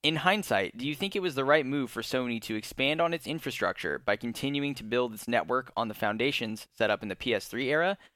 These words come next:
or should Sony have built a new PlayStation Net-, Net-, PlayStation Network for the P S four, using what they had learned from the P S three, rather than building on top of what was already established? To me, it seems like we're still seeing issues on P S N caused by the P S three era.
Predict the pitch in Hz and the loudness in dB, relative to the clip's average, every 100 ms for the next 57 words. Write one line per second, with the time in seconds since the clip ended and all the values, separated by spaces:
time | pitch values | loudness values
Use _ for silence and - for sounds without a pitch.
0 | _ _ 196 180 117 113 - 131 160 175 | _ _ 4 6 6 2 -2 0 2 2
1 | 180 135 127 143 123 120 180 - 139 139 | 2 4 4 2 2 -2 -2 0 0 0
2 | 120 117 - _ - 127 - - 180 - | 0 0 -2 _ -2 -2 -2 -2 0 0
3 | 156 120 117 95 95 101 - 110 - 101 | 0 0 0 2 0 -2 -2 0 2 0
4 | - 160 101 - - _ _ _ _ - | 2 2 2 0 -10 _ _ _ _ -4
5 | 139 143 135 135 135 113 135 135 127 120 | 0 2 2 4 4 4 0 0 -2 -4
6 | 107 123 113 - 151 90 - _ _ _ | 0 0 0 -2 -2 -2 -6 _ _ _
7 | 113 123 127 120 113 120 123 110 110 113 | 6 6 2 0 2 2 2 0 0 4
8 | 101 - 110 107 95 107 92 87 90 - | 4 4 -2 -2 -2 -2 -2 -2 -6 4
9 | 135 113 64 - - _ _ _ _ _ | 4 4 0 -8 -10 _ _ _ _ _
10 | 160 202 214 - 175 151 139 131 131 185 | -2 2 2 2 -2 4 4 4 0 2
11 | 185 180 143 131 139 123 107 104 - 101 | 0 0 0 2 0 0 0 0 2 0
12 | - 92 95 92 101 104 - 101 98 - | 2 0 -2 4 4 4 2 2 0 0
13 | 92 - 101 98 139 64 | -2 -2 0 4 6 4